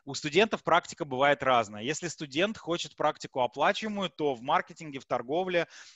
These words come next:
э, как правило, проблемы большой нет. Но если студент хочет в определенной какой-то сфере получить практику, да, например, что-то связанное, ну, с индустрией, не знаю, там, производство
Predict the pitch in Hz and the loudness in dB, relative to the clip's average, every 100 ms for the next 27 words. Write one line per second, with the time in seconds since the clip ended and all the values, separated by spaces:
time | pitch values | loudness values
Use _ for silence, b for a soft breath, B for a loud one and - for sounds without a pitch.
0 | _ 123 117 - 139 170 180 180 165 139 | _ -2 0 0 0 4 4 6 4 4
1 | 143 139 165 165 147 147 165 156 113 117 | 0 2 2 2 0 0 -4 -4 -6 -4
2 | 131 175 165 - 139 180 - 175 170 127 | -2 -2 -4 -10 -6 -6 -4 -4 -4 -6
3 | 123 131 127 139 151 127 113 B B B | -6 -6 -4 -2 -2 -2 -8 B B B
4 | - - 139 117 - 151 208 220 156 143 | -8 -4 -4 -4 -6 2 4 4 0 -6
5 | - 127 - 123 - - 113 120 160 143 | -6 -10 0 0 0 -14 -6 -2 -2 -2
6 | 117 123 139 B B - 143 139 - 147 | -6 0 0 B B -6 -6 -6 -2 2
7 | 139 131 123 135 139 123 120 151 151 120 | 2 0 -6 -6 -8 -10 -10 -6 -6 -4
8 | 127 131 123 104 101 98 98 - 131 123 | -6 -2 0 0 -6 -12 -14 -6 -6 -4
9 | 143 - 131 120 | -4 -4 -2 -2